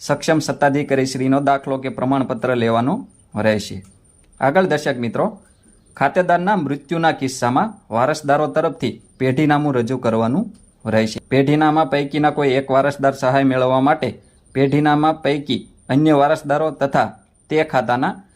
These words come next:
અન્ય ખાતેદારોનું સંમતિનું સોગંદનામું રજૂ કરી અરજી કરી શકશે. આગળ દર્શક મિત્રો, આ રાહત પેકેજનો લાભ સરકારી, સહકારી કે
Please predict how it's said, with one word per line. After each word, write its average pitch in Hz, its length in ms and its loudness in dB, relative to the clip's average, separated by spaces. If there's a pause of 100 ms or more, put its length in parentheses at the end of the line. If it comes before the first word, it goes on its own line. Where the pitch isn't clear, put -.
(220)
અન્ય 170 260 2
ખાતેદારોનું 139 720 0
સંમતિનું 143 760 -2 (220)
સોગંદનામું 156 580 0 (220)
રજૂ 123 280 0
કરી 139 380 -2 (220)
અરજી 131 280 -2
કરી 139 220 0
શકશે. 123 400 -2 (680)
આગળ 147 240 2
દર્શક 127 340 -4
મિત્રો, 113 260 -4 (520)
આ 147 180 4
રાહત 165 380 2
પેકેજનો 135 480 -4
લાભ 135 260 0 (520)
સરકારી, 143 680 -2 (180)
સહકારી 143 680 -2 (200)
કે 147 120 0